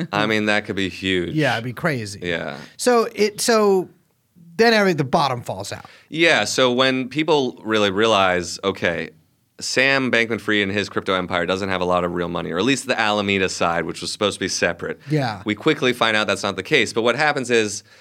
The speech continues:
Speaker 1: so enter C Z, the C E O of Binance, um, the biggest exchange in the world, no real headquarters. He lives mostly,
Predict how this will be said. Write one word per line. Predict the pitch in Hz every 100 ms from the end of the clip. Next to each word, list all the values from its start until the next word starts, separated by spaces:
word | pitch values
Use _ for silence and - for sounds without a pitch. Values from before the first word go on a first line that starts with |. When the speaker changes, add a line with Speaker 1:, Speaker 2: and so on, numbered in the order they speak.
| - - - - -
Speaker 1:
so | - 131
enter | 143 151 156 127
C | - 127 113
Z, | 92 98 90 85
the | 87
C | 85 113 101
E | 98
O | 95
of |
Binance, | 85 101 95 87 85 85 -
um, | 98 87 87 80 - -
the | 101
biggest | 123 127 120
exchange | 113 - 117 104
in | 98
the | 101
world, | 135 151 147 143 131
no | 113 110
real | 107 104 98
headquarters. | 127 127 123 127 123 117 113 107
He | - 123
lives | 117 110 101
mostly, | 101 - 104